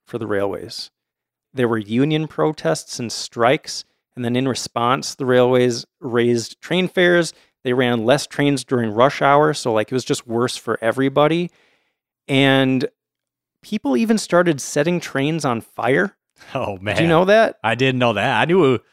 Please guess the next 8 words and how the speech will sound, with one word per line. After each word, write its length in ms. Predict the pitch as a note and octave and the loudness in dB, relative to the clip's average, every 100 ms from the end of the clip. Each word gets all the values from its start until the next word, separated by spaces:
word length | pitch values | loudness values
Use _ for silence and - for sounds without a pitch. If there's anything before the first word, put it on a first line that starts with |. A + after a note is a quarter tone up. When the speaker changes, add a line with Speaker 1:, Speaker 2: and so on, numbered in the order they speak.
| _ _ | _ _
Speaker 2:
they 120 | A#2 | 0
had 160 | B2 A2+ | 2 0
some 160 | A#2 | -4
financial 480 | G2 F2+ A2 B2+ A#2 | -8 -4 -2 0 -2
problems, 640 | - F2+ D#2+ F2 E2 E2+ - | -4 -6 -8 -8 -12 -12 -14
but 180 | D#2 | -16
wow. 280 | D2+ F#2+ E2 - | -6 -6 -6 -6
Speaker 1:
Yeah. 260 | C3 G2+ | -6 -6